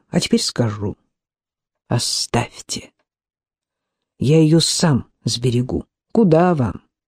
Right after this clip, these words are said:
Вы трус и слабак. Мать жаль.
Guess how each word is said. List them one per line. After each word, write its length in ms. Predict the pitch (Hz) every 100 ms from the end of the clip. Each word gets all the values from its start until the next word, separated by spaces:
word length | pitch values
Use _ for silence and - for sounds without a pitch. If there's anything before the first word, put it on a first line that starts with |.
| _ _ _ _ -
Вы 160 | 170
трус 640 | - - 160 - - - _ _ _ _ _
и 100 | -
слабак. 680 | - 113 107 - _ - _ _ _ _ _ _ _
Мать 320 | 247 269 117
жаль. 400 | 117 117 110 -